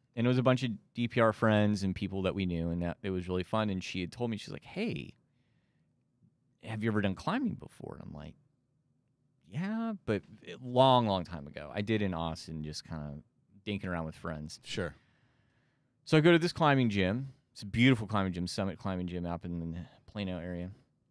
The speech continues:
Speaker 1: And it, that moment in my recovery, it changed a lot for me,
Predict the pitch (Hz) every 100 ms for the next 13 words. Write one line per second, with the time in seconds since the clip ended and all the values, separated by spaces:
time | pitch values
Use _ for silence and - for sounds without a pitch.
0 | _ _ _ _ _ _ _ _ _ 113
1 | 104 101 98 98 - - _ _ _ _
2 | _ - 135 147 147 - - _ _ _
3 | _ _ _ _ _ - 110 104 127 156
4 | 131 120 117 127 139 139 - _ _ -
5 | 107 104 98 92 104 95 92 - 98 -
6 | - 90 90 90 82 76 - - - -
7 | _ - - 82 - - 80 65 -